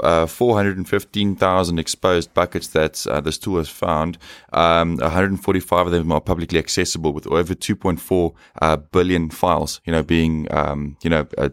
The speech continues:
downloadable from these exposed buckets. That's quite, you know, that's quite interesting. Um, and, you know, if we, if we're looking at, uh, things like identity, uh, towards cloud, if you're logging in, a lot of times people don't,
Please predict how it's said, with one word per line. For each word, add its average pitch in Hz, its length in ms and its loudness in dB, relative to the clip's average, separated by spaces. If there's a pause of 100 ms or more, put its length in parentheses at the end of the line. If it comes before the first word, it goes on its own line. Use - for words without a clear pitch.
downloadable 80 520 0 (300)
from 92 180 0
these 82 140 0
exposed - 400 -2
buckets. - 300 -4
That's - 160 -6
quite, - 340 0
you 82 80 -2
know, 73 60 0
that's 73 180 -4
quite 78 160 -2
interesting. 76 420 -6 (420)
Um, 87 600 2
and, 98 100 0
you 104 80 2
know, 101 120 4
if 95 160 -2
we, 95 140 2
if - 180 -4
we're 92 100 0
looking 85 360 -2
at, 82 440 -2
uh, 76 220 2
things 87 280 0
like 80 220 0
identity, 80 720 -2
uh, 76 240 0
towards 80 460 -2
cloud, 85 220 0
if - 120 -6
you're 78 100 -2
logging 78 300 2
in, 85 220 0 (320)
a 85 160 2
lot 95 120 4
of 117 100 0
times 98 220 0
people 95 260 0
don't, 85 360 0